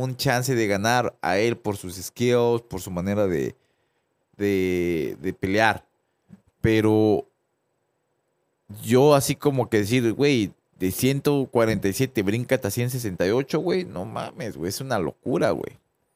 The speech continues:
Es una locura que hagas eso, eso, eso no, o sea,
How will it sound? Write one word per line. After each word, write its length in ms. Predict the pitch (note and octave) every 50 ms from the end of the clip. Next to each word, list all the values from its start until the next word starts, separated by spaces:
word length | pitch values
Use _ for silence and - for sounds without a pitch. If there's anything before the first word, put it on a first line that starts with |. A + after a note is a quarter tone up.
| _ _ _ _ _ _ _
Es 80 | - -
una 180 | A#2 C3+ B2+
locura 480 | A#2 G2 F2+ - _ - D3 E3 C3+ -
que 100 | - G2
hagas 260 | F#2 E2 F2 - -
eso, 200 | E2+ E2 - F#2+
eso, 220 | G#2 - A#2 G#2+ -
eso 220 | - - - C#3+ C#3
no, 460 | C3+ C3 C3 C3 B2 A#2 F#2 - - -
o 80 | - F2
sea, 320 | G2+ A#2+ A#2 A#2 A2+ G2+